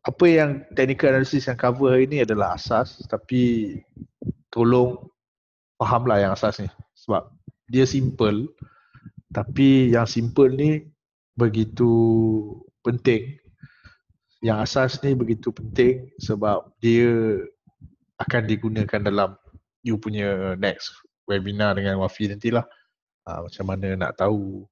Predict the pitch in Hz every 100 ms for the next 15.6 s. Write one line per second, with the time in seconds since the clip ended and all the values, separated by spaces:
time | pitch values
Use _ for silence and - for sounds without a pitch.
0 | _ 104 101 95 - 95 - 101 95 -
1 | - 98 98 107 - 101 92 90 90 -
2 | - - 104 - - 92 98 101 101 98
3 | 104 - - 101 95 - 90 98 98 101
4 | 101 98 104 98 101 101 98 98 - 101
5 | 98 101 101 - 98 101 104 131 170 _
6 | _ _ - - _ _ _ _ - -
7 | 123 - 110 104 101 104 98 98 98 101
8 | 110 104 95 104 104 - 95 104 98 110
9 | 107 104 - 104 107 131 135 127 110 -
10 | - - - 120 107 107 101 - 101 101
11 | _ _ _ _ _ _ _ _ - -
12 | - - - - _ _ _ _ - -
13 | - - - - 98 101 101 104 104 107
14 | 117 113 - 113 110 - 113 117 117 -
15 | - 117 - 113 101 87